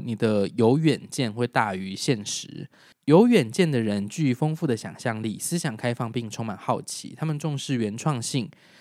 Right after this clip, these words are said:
专注于隐含的意义以及遥远的可能性。再来，本性就是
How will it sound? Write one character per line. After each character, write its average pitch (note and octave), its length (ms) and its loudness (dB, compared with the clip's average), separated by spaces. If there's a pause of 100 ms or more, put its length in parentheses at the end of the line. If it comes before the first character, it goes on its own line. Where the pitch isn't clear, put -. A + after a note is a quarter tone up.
(120)
专 F3+ 240 4
注 D#3 280 4
于 A2+ 160 0
隐 A2+ 260 -6
含 G#2 160 -8
的 G#2+ 60 -4
意 G2 40 -6
义 A#2+ 320 -2
以 G2 60 -8
及 G2+ 220 -6
遥 G#2+ 180 2
远 A2 100 0
的 F#2+ 80 -12
可 - 200 -16
能 - 180 -14
性。 - 240 -8 (260)
再 D3+ 140 2
来， B2+ 240 4 (140)
本 A2 200 2
性 F#3+ 220 4
就 D#3 140 6
是 B2 600 4